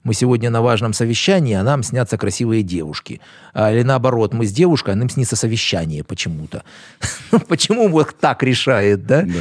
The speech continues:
Speaker 1: Ну, тут вот сложно сказать. Но ещё раз говорю, о, хороший психоаналитик,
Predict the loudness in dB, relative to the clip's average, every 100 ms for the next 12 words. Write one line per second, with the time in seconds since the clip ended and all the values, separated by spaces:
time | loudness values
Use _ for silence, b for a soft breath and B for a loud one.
0 | -6 -2 0 2 2 2 2 0 -4 0
1 | 2 2 0 -4 -4 -2 -2 -2 -2 0
2 | 2 2 4 2 2 2 2 0 -2 0
3 | 2 4 4 2 0 -2 -2 2 2 2
4 | -2 -4 -4 -2 -2 -2 -2 -2 -4